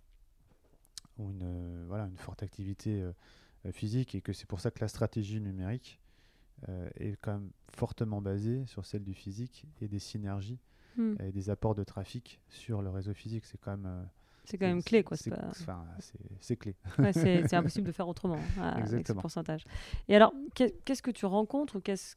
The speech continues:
Speaker 2: que, qu'a rencontré Gémeaux, en tout cas comme difficulté dans, dans, dans cette transformation digitale ? Est-ce qu'il y a des choses que tu peux nous partager, euh, que, que,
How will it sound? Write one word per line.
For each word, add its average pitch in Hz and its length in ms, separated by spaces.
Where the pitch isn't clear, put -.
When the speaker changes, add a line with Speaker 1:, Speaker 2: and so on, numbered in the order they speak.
Speaker 2:
que, 170 600
qu'a 170 100
rencontré 165 460
Gémeaux, 196 180
en 254 60
tout - 80
cas 240 80
comme 185 220
difficulté 208 640
dans, 170 360
dans, 165 260
dans 165 160
cette - 240
transformation 180 540
digitale ? 170 380
Est-ce - 440
qu'il - 40
y - 20
a - 20
des 175 80
choses 220 200
que 214 80
tu - 120
peux - 140
nous 175 100
partager, 196 640
euh, 180 140
que, 170 420
que, 160 480